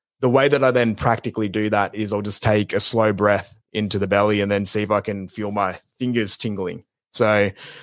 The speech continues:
uh, that's just a little exercise if anyone has something similar where they could start feeling the mind getting a little bit too active. It's like, take a little breath, see if you get the fingers tingling. And to me, it just sort of recenters it a little bit.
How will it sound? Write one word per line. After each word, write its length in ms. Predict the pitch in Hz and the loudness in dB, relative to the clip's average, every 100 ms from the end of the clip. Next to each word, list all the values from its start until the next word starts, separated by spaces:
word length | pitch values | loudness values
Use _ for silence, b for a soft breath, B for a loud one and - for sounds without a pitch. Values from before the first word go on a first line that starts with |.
| B | B
uh, 140 | - 131 | 0 2
that's 200 | 135 - | 2 0
just 140 | 135 | 2
a 60 | 143 | 2
little 320 | 123 131 123 | 4 4 4
exercise 800 | 117 - 123 - 110 110 110 101 | 2 0 -2 0 2 2 2 0
if 380 | 107 98 - - - | -2 -2 -6 -10 -2
anyone 560 | 120 113 110 107 101 | 0 2 2 0 -2
has 280 | 95 110 107 | -4 -2 0
something 460 | - 113 113 107 101 | 0 -2 -4 -8 -6
similar 540 | - 123 123 139 160 - | -2 2 2 2 -2 -4
where 540 | 110 104 101 101 95 b b - | 2 4 4 2 -2 b b -4
they 100 | 104 | -4
could 120 | 92 | -2
start 320 | - 113 104 | 2 2 2
feeling 320 | - 117 110 | -2 0 0
the 80 | 104 | 0
mind 360 | 104 104 110 101 | 0 0 0 0
getting 540 | 107 104 104 101 98 - - | -2 -2 -4 -8 -12 -16 -8
a 40 | |
little 140 | 156 143 | -4 0
bit 180 | 120 - | -2 0
too 180 | 120 | 2
active. 560 | 107 104 - 98 98 - _ _ | 2 0 -4 -8 -10 -16 _ _
It's 100 | - | -6
like, 220 | 107 104 _ _ - | -4 -4 _ _ 0
take 220 | 139 139 | 0 2
a 40 | |
little 200 | 143 127 | 4 4
breath, 440 | 104 110 107 98 _ _ _ _ | 4 4 4 0 _ _ _ _
see 140 | - 127 | 0 0
if 80 | |
you 60 | 117 | 2
get 200 | 113 92 | -2 -2
the 80 | 104 | -6
fingers 680 | - 113 110 107 104 98 - | -4 -2 0 0 0 0 -2
tingling. 380 | 107 104 101 | -2 -2 -2
And 100 | 104 101 | -2 0
to 60 | |
me, 100 | 117 | 0
it 40 | 113 | 0
just 240 | 113 - | -2 0
sort 160 | 117 101 | 2 0
of 60 | |
recenters 680 | 95 107 104 - 110 110 110 | 2 0 0 -2 -2 -4 -4
it 80 | 110 | 0
a 40 | |
little 160 | 113 123 | 2 4
bit. 280 | 147 185 | 2 0